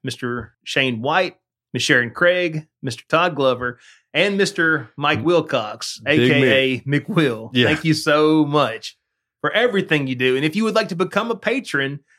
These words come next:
Speaker 1: it's so easy, John.
Speaker 2: It's the easiest
Speaker 1: It's
Speaker 2: thing you've
Speaker 1: so
Speaker 2: ever done.
Speaker 1: easy. You
Speaker 2: Yeah.
Speaker 1: just go to patreon dot com slash earth oddity. We have several different tiers, but the five dollar tier will get you the show. That's every single week. And here lately, they've been considerable shows. It's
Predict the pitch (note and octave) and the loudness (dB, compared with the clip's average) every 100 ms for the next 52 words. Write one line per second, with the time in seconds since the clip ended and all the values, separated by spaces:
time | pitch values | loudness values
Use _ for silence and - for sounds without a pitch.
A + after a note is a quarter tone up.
0 | _ _ _ B3 B3 - C4+ B3 C4+ A#3+ | _ _ _ 0 2 4 2 2 0 0
1 | D3 B2 A2+ A#2+ C#3+ D#3 - D3 C#3+ F3+ | 0 -4 -8 -8 -8 -4 -2 2 0 0
2 | F3 - F#3+ F3 D3+ E4 D#3 D#4 D#4+ E4+ | -2 -2 0 0 0 0 2 2 0 0
3 | G#3+ C#3+ D3 G#3+ C3 A3 G#3 B3 A#3 A3+ | -2 -4 -4 -2 0 0 0 0 0 0
4 | G3 A3+ - A3 G#3+ G#3 G#3 F3 G3 G#3 | -2 -2 -4 -4 -4 0 0 2 0 0
5 | F#3+ G#3 G#3 G3+ - G#3+ A3 A3+ C4 G3 | 0 -2 0 0 2 2 2 2 2 2
6 | A#2+ A2+ B2+ B2 C3+ A2+ C#3+ C3+ C3 B2 | 0 -6 -6 2 2 2 2 2 2 -2
7 | B2+ B2+ - G#3 G#3+ G3 F#3 F3 - B3+ | -2 -2 -2 -2 0 -2 -4 -6 -4 -2
8 | A#3 F#3+ F#3+ F#3+ F3 E3 C3 C#3 - A#2 | 0 2 2 2 -2 -2 -2 -4 -4 -8
9 | A#2 D#3 D3 C#3+ C3+ - - - - C4 | -4 2 2 2 -2 -12 -20 -10 0 2
10 | - F3+ E3 D#3+ E3 D3+ C3+ C3 D3 D#3 | 2 2 4 2 2 0 0 0 -4 -6
11 | - C#3+ C#3+ A3+ D#4 A3 B3 G#3 F#3 E3+ | -4 -2 2 2 4 2 2 -2 0 0
12 | F3+ F3 D3+ C3 F3+ G#3 C#3 A#2 A#2+ B2+ | 0 2 0 2 4 4 2 0 -4 -2
13 | A#2 A#2 C3 C#3+ - - | -2 -6 -6 -6 -8 -8